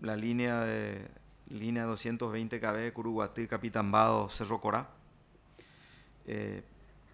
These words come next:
aquí me permito hacer una pequeña observación. Hasta hace un año, todo el departamento de, este, San Pedro,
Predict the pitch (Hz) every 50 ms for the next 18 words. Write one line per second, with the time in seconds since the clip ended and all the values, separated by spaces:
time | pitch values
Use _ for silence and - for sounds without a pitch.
0 | - - 104 101 - - 127 135 135 135 131 123 127 127 117 127 113 117 127 131
1 | 131 131 117 - 127 123 123 127 127 117 120 - 120 117 120 123 120 117 110 107
2 | 101 101 - - - - - - 110 101 - 123 117 120 117 104 - - 139 139
3 | 151 143 - - - - - - - - - - - - - 113 113 - - -
4 | 113 113 110 107 104 98 98 98 - - - - 117 113 - 139 127 123 127 139
5 | 147 151 143 143 143 143 - - - - - - - - - - - - - -
6 | - 123 123 131 135 135 135 135 131 127 - - 123 123 - 117 110 110 117 120
7 | 120 120 123 123 120 117 113 110 104 101 95 95 - - - - - - - -
8 | - - - - - - - - - - - - - 107 98 - - - - 107
9 | 101 98 98 95 92 95 - - - - - - - - - - - - - -
10 | - - 113 107 104 98 - 123 123 127 131 127 135 143